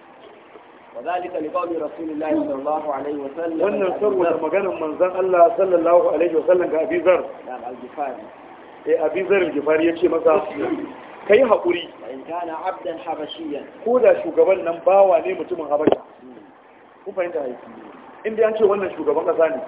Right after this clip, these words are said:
Speaker 2: ko wannan gwamna ne, ko wannan kaza ne, kana ƙarƙashin sa. Ko da azzalimi ne,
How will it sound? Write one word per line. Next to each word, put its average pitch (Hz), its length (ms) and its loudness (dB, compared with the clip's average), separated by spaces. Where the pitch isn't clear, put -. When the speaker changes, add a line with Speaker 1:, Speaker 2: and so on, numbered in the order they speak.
Speaker 2:
ko 196 80 2
wannan 196 280 4
gwamna 175 340 4
ne, 123 80 -8
ko 190 60 0
wannan 202 260 4
kaza 156 260 4
ne, - 120 -2
kana 190 240 4
ƙarƙashin 156 460 -2
sa. 127 120 -8
Ko 220 120 4
da 202 140 6
azzalimi 156 540 2
ne, 131 120 -8